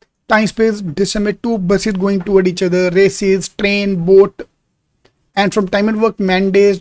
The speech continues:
time and work, ए एंड बी, pipeline system। ये सारे टॉपिक करके जाएंगे, बाकी मैं सारे टॉपिक छोड़ दूंगा, ठीक है।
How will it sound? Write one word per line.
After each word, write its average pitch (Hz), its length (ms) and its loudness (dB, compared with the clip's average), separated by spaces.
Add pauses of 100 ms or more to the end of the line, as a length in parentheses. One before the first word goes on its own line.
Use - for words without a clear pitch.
time 196 220 -2
and 196 160 -4
work, 202 300 -4 (120)
ए 196 100 2
एंड 202 160 0
बी, 208 120 -2 (600)
pipeline 175 360 0
system। - 320 -12
ये 233 120 -2
सारे 214 160 0
टॉपिक 202 320 -2
करके 190 340 -4
जाएंगे, 226 220 -4
बाकी 214 280 -2
मैं 220 120 -4
सारे 202 220 -2
टॉपिक 196 260 -2
छोड़ 185 160 0
दूंगा, 156 260 -10 (1160)
ठीक 185 100 -8
है। - 80 -10